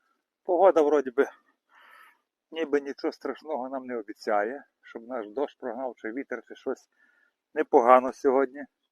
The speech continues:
До речі, тепло. Тобто, можливо, ми дуже швидко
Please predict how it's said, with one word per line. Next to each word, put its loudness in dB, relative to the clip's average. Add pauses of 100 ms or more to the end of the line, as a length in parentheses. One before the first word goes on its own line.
(720)
До -4
речі, 0 (840)
тепло. 2 (1080)
Тобто, -4 (1300)
можливо, -4
ми -6
дуже -6
швидко -8